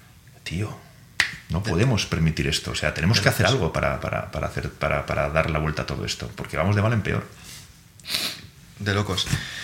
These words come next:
Speaker 2: Jorge, quiero ser respetuoso con tu tiempo, así que voy a, vamos a ir finalizando. Te quiero preguntar por recomendaciones de... Porque he visto que tienes una biblioteca,
Speaker 1: <laughs>
Speaker 2: eh,
Speaker 1: Pero
Speaker 2: interesante.
Speaker 1: estos son todos, fíjate que son todos, todos libros, eh, así de a última hora, ¿eh?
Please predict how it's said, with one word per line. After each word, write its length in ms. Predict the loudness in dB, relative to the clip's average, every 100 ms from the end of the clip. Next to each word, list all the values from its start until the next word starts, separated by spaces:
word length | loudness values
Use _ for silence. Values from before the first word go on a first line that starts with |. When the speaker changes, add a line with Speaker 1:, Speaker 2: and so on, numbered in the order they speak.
| -10 -2
Speaker 2:
Jorge, 220 | 0 2 6
quiero 200 | 8 8
ser 120 | 8
respetuoso 460 | 6 8 8 6
con 100 | 6
tu 100 | 6
tiempo, 220 | 6 8 6
así 140 | 6
que 120 | 4
voy 200 | 6 6
a, 40 | 6
vamos 220 | 6 4
a 40 |
ir 80 | 4
finalizando. 640 | 4 6 6 4 4 4 0 -8 -12 -12 -6
Te 100 | 0
quiero 160 | 4 4
preguntar 560 | 4 4 6 6 4 -4 -12 -12 -14 -16 -16 -8
por 220 | 0 2 4
recomendaciones 1000 | 4 6 6 4 4 4 4 2 -2 -6 -18 -8
de... 680 | -2 2 2 2 0 -4 -6 -8 -10 -6
Porque 140 | 0 4
he 40 |
visto 200 | 4 4
que 80 | 0
tienes 200 | 0 0
una 300 | 0 2 2
biblioteca, 680 | 0 0 0 2 2 2 -2 -8
Speaker 1:
<laughs> 140 | 4
Speaker 2:
eh, 60 | 8 10 10
Speaker 1:
Pero 140 | 10 8 4
Speaker 2:
interesante. 240 | 4 8 8
Speaker 1:
estos 200 | 10 8
son 160 | 8
todos, 320 | 10 10 10 6
fíjate 340 | 6 8 8
que 80 | 8
son 200 | 6 6
todos, 500 | 8 8 8 6 2
todos 220 | 4 6
libros, 360 | 8 8 6 6
eh, 60 |
así 200 | 6 8 10
de 140 | 10
a 40 |
última 320 | 8 8 8 10
hora, 220 | 8
¿eh? 40 | 6